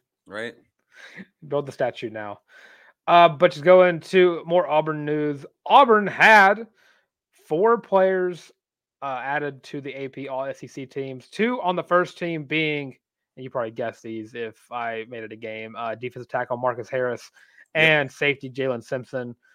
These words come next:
Speaker 2: Uh, definitely two of the best players from this, from this past season. Marcus Harris, absolute monster. Jay Simp, uh, I just wanna say, someone predicted Jay Simp to lead Auburn in interceptions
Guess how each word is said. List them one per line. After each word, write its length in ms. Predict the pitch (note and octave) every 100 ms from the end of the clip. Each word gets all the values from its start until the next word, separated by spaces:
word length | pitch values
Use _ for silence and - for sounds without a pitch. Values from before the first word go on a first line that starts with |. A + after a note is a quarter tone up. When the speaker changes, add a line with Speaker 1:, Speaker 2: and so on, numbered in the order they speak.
| _ _ -
Speaker 2:
Uh, 80 | B2
definitely 420 | C#3+ C3 C3 A#2+
two 100 | B2+
of 40 |
the 80 | A#2+
best 200 | A#2 A2+
players 460 | - A#2 A2 G#2+ _ - -
from 180 | - A2+
this, 280 | A2 - _ -
from 100 | D3+
this 120 | A2+ -
past 260 | A2+ A2 -
season. 280 | A2+ A2
Marcus 220 | A2 G#2+ -
Harris, 180 | G#2+ G#2
absolute 500 | A#2+ A2+ A2 A2+ A2
monster. 400 | A#2 A#2+ - A2+
Jay 200 | A#2+ A#2
Simp, 420 | - B2 A#2+ _ _ _
uh, 40 | A2+
I 80 | G#2+
just 180 | -
wanna 140 | C3 A#2+
say, 500 | - D#3+ E3+ F3+ F#3+ F#3+ _ _ _ _ _ _ _ _ _
someone 640 | - - G3 A#3+ A#3 G3+ F3+
predicted 460 | F3 E3 E3+ E3 C#3+
Jay 200 | D3+ C#3+
Simp 320 | - C#3+ C#3+
to 100 | D3
lead 480 | C3+ C3+ C3 B2+ B2+
Auburn 420 | C3 B2 B2 A#2+
in 60 |
interceptions 680 | A#2 A#2 A2 B2 A2+ - A2+